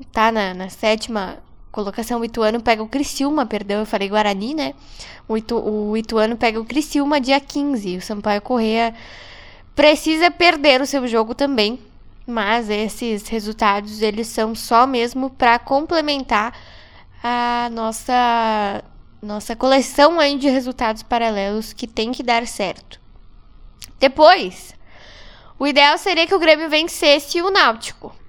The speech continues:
e a Tombense, mas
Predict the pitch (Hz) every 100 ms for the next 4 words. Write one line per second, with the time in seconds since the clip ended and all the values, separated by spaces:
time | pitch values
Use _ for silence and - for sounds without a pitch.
0 | - - - - - 294 403 415 - 269
1 | 302 381 381 226 196 - - - - -
2 | - 269 285 277 349 214 - - -